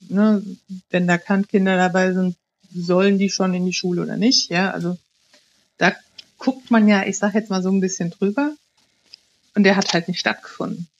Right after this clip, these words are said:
Ende März. So, es weiß keiner, wann findet der statt.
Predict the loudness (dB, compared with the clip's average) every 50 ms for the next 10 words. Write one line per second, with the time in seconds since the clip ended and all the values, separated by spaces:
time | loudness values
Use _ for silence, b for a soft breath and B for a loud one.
0 | _ _ _ _ _ _ _ _ _ _ _ _ -4 -2 -2 -2 -2 -2 -4 -6
1 | -8 -12 _ -20 -20 _ _ _ _ _ _ _ -4 -4 -4 -4 -4 -8 -12 _
2 | _ _ -4 -2 -2 -2 -2 -2 -2 0 2 2 2 2 2 0 0 0 0 0
3 | 2 0 0 0 0 0 0 0 -2 -6 -10 -10 -10 -10 -10 -10 -10 -10